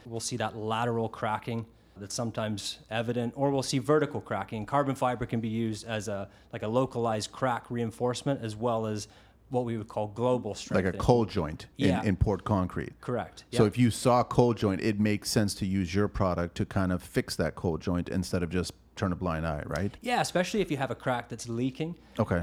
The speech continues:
Speaker 1: And, and, you know, crack injections, as you know, can be highly problematic. If you've
Speaker 2: Yeah.
Speaker 1: been doing a renovation and you, you tear the wall open, you find that
Speaker 2: You can actually make it worse if it's not done correctly.
Speaker 1: You can, and they're almost,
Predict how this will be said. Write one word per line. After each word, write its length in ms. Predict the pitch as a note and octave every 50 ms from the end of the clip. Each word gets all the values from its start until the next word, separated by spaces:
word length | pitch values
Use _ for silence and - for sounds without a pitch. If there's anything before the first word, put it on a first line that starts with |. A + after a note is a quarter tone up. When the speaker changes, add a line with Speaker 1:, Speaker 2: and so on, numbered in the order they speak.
| B2 B2+ B2+
Speaker 1:
And, 260 | C3 C3 B2 A#2 A#2 -
and, 160 | C#3 C#3+ D3
you 80 | C#3+ C3+
know, 120 | C3 B2+
crack 300 | A2+ - D3 C#3+ B2 -
injections, 480 | C3+ B2 A2 A#2+ G#2+ G#2 - - A#2 A2
as 140 | G#2+ G2+ G#2+
you 60 | A2
know, 120 | A2 G#2 G2+
can 140 | - A2
be 80 | G#2+ G#2+
highly 420 | G2+ - - - A#2 A2+ G#2+ G#2+
problematic. 720 | G2+ - - - A2 G2+ G#2 G2+ G2 F#2+ F#2+ F2+ - -
If 100 | - G2+
you've 120 | - - F#2+ E2+ -
Speaker 2:
Yeah. 60 | B2
Speaker 1:
been 120 | A2+ A#2+ G#2+
doing 180 | A#2+ A#2 A#2
a 40 | A2+
renovation 600 | A2 A2 A2 A2 G#2+ G#2 G#2 G#2+ G#2 - - A2
and 120 | G#2 G2+ G2+
you, 120 | G2+ G2+ - -
you 80 | A2+ G#2 - - - - - -
tear 220 | - - A#2+ A2+
the 80 | A2 A2
wall 280 | G#2+ A2+ A2+ A2 A2 A2
open, 380 | A2 A2 G#2+ - A2 G2+ G2+
you 60 | G2+
find 340 | G#2 - - A2 A2 A2 G#2+
that 240 | G#2 G#2 G#2 - - - - - - - - - - - - - -
Speaker 2:
You 60 | A#2+
can 100 | B2 B2
actually 260 | A#2+ A2 - A#2 G#2+
make 160 | G#2 A2 G2+
it 60 | G2+ F#2+
worse 360 | F#2+ A2+ B2+ A2 F2 - -
if 100 | G#2 -
it's 140 | - - -
not 160 | G2+ F2+ E2
done 140 | F#2+ F#2+ F2+
correctly. 440 | - - G2+ G#2+ G#2+ G#2 - - C#3+
Speaker 1:
You 80 | C3+ C3
can, 300 | - D3 C#3+ C#3+ C3+ A#2+
and 80 | A#2+
they're 80 | B2+ C#3
almost, 520 | D3 E3+ F#3 F#3+ F#3+ G3 E3+ - - -